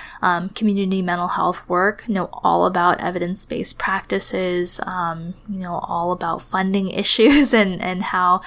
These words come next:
um, again, not necessarily, like, through any fault of, you know, the actual,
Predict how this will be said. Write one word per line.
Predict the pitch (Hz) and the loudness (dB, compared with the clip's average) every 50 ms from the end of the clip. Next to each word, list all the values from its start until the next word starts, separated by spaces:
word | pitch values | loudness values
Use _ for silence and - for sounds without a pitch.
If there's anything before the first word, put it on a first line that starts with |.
| - - - - - - - | -10 -16 -16 -16 -14 -6 -2
um, | 190 175 165 165 175 | -2 0 0 -2 -2
again, | 175 180 185 175 175 180 | -4 -4 -4 -4 -2 0
not | 180 175 170 175 - | 0 0 0 0 0
necessarily, | 202 190 185 - 196 190 - 185 175 180 180 180 180 180 175 | -2 -2 -2 -2 -2 -2 -2 0 0 0 0 2 0 0 0
like, | 175 160 170 175 - - | 0 -2 -4 -4 -4 -4
through | 202 185 180 175 175 | -2 0 2 2 2
any | - 175 175 175 185 | 2 2 0 -2 -2
fault | - - 180 165 175 175 - | -2 0 0 0 0 0 0
of, | - 185 170 170 165 - - | 0 0 0 0 -2 -4 -4
you | - 185 185 | -2 -2 -2
know, | 180 185 | -2 -4
the | 185 185 175 | -4 -2 -2
actual, | 170 165 165 175 - - - 180 170 170 170 170 | -2 -2 -4 -4 -4 -2 -2 0 0 0 0 -2